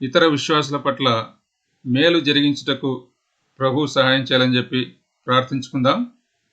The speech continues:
చిన్న ప్రార్థనతో ఈ యొక్క ధ్యానాన్ని ముగించుకుందాం.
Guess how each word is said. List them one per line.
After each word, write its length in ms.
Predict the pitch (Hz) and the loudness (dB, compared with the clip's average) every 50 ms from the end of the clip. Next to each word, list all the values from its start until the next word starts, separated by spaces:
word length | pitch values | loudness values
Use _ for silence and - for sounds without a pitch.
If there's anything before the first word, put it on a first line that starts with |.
| - - 147 | -8 -4 -2
చిన్న 140 | 147 160 | 0 0
ప్రార్థనతో 800 | 156 120 - 135 135 139 135 - 160 151 135 - 156 185 247 247 240 - 117 | -2 0 2 2 4 4 2 0 -4 -4 -2 0 -2 -2 -2 -4 -6 -8 -6
ఈ 40 | 123 | -6
యొక్క 160 | 123 123 131 | -4 -2 -2
ధ్యానాన్ని 680 | 127 113 123 123 127 135 131 131 131 135 175 247 277 - - _ _ _ _ _ _ - 131 | -2 0 0 0 2 2 2 2 0 0 -2 -4 -6 -8 -12 _ _ _ _ _ _ -6 -2
ముగించుకుందాం. 640 | 127 123 127 123 120 - - 123 113 107 107 104 | 0 0 0 0 -2 -2 -4 -4 -4 -4 -4 -6